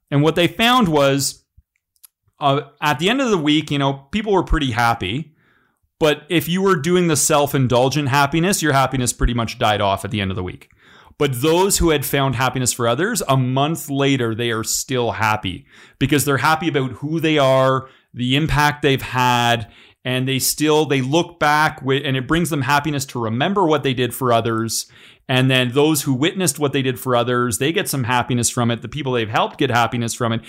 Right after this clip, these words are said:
It just exponentially increases. It's kinda like that movie, Pay It Forward.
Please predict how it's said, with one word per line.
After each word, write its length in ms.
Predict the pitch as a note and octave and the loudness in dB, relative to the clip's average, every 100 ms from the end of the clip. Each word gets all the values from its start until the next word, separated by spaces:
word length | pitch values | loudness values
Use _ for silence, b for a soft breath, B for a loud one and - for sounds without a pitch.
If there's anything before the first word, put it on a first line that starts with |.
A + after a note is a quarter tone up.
| B | B
It 80 | D3+ | 0
just 280 | D#3 F3 - | 4 2 2
exponentially 800 | D3 - - B2 A#2+ A2+ A#2 G#2+ | -4 -2 -2 0 0 -2 -4 -2
increases. 680 | G2+ G#2 G#2 F#2 - - - B B | -2 -2 -4 -6 -6 -8 -10 B B
It's 80 | |
kinda 180 | - A#3 | -2 2
like 140 | A#3 A3 | 2 2
that 180 | F3 | 0
movie, 220 | D#3 D3 B2 | 0 -2 -2
Pay 240 | - B2+ | -4 -6
It 100 | A#2 | -6
Forward. 520 | - A2 G2+ - - | -4 -4 -4 -8 -18